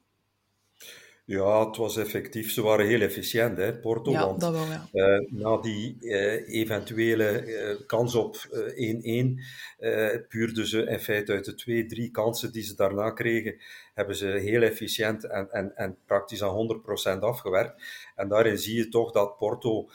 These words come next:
Speaker 1: ook, eh, hoger gecoteerd staat op die Europese, eh, ranglijst en toch over een aantal spelers beschikken die,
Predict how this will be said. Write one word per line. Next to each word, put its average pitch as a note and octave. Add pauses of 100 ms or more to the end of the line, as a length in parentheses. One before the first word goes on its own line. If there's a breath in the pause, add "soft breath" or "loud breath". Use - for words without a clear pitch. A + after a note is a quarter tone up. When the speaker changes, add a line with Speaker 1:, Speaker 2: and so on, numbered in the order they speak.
(260 loud breath)
Speaker 1:
ook, -
eh, G#2
hoger A2+
gecoteerd G#2+
staat A#2
op A#2+
die A#2
Europese, A2 (300 loud breath)
eh, G#2+ (140)
ranglijst A#2
en G2
toch G2+
over G#2
een G2+
aantal G2
spelers G2+
beschikken G2+
die, G2+